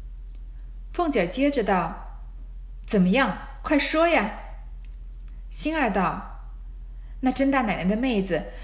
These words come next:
原来从小有人家的，姓张，叫什么张华，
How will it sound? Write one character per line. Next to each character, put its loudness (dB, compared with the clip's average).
原 8
来 2
从 0
小 4
有 4
人 -2
家 6
的， 2
姓 4
张， 2
叫 4
什 2
么 2
张 0
华， -2